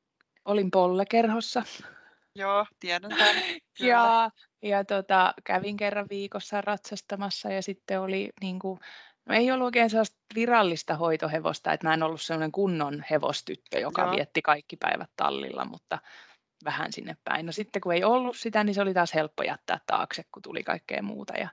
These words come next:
Speaker 1: sitten oikeastaan jalkapallo vei mun sydämen.
Speaker 2: Okei.
Speaker 1: Sitä pelasin. Ja sitten tuli salibändi jossain kohtaa. Ja mun mielestä sitten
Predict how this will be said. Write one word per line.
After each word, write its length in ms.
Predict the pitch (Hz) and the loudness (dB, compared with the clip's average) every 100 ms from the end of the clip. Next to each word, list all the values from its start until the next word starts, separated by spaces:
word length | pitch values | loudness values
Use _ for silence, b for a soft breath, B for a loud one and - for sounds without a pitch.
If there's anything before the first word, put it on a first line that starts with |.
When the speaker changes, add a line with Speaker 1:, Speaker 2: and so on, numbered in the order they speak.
| B B B B B | B B B B B
Speaker 1:
sitten 540 | - 196 _ 196 185 - _ - | -14 -14 _ 2 2 -2 _ -4
oikeastaan 420 | 202 202 185 202 202 | -2 -2 0 2 4
jalkapallo 720 | 190 165 - 214 175 156 151 | 6 4 0 0 0 0 -4
vei 200 | 64 - | -4 -6
mun 180 | - - | -10 -14
sydämen. 600 | - - - - - 170 _ _ _ _ _ 143 | -16 -12 -12 -10 -12 -14 _ _ _ _ _ -14
Speaker 2:
Okei. 520 | - 208 220 180 180 - - | -8 -6 -4 -6 -8 -14 -18
Speaker 1:
Sitä 260 | - 180 - _ | -4 -4 -4 _
pelasin. 720 | - - - - 190 - 175 _ b b b _ - | -6 -2 -2 -2 -4 -4 -6 _ b b b _ -6
Ja 400 | 160 156 156 160 | -2 -2 0 -2
sitten 480 | - - _ - 170 | -4 -10 _ -6 -6
tuli 240 | 180 170 | -6 -6
salibändi 760 | 156 82 - - - - 95 71 | -4 -2 -2 -4 -8 -10 -8 -8
jossain 440 | - - 98 92 | -8 -8 -8 -8
kohtaa. 440 | - - - - - | -10 -12 -8 -4 -4
Ja 60 | |
mun 160 | 190 208 | -2 -2
mielestä 400 | 233 226 208 - | -2 -2 -4 -8
sitten 320 | 226 - 220 | -10 0 0